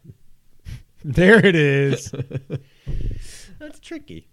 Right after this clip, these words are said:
Speaker 1: This was fun. Um, yeah, I'll beat, uh, Resident Evil by next week, so I'll give my full thoughts on the game then. Then,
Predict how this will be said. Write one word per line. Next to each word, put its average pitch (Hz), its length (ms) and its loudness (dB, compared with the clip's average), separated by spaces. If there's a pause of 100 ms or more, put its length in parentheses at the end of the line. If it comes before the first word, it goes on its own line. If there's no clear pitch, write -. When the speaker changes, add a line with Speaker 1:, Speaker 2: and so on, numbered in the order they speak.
(140)
Speaker 1:
This 147 160 -8
was 135 160 -8
fun. 120 480 -8
Um, 131 560 -2 (260)
yeah, 131 240 -4
I'll 147 180 2
beat, 139 520 -2
uh, 123 260 -8
Resident 120 320 -8
Evil 120 260 -6
by 110 220 -10
next 135 280 -6
week, 135 180 0
so 127 80 -8
I'll 120 80 -6
give 117 120 -6
my 107 140 -12 (100)
full 196 220 0
thoughts 135 340 -8
on 127 120 -12
the 120 60 -12
game 113 280 -12
then. 110 400 -12 (180)
Then, 107 340 -10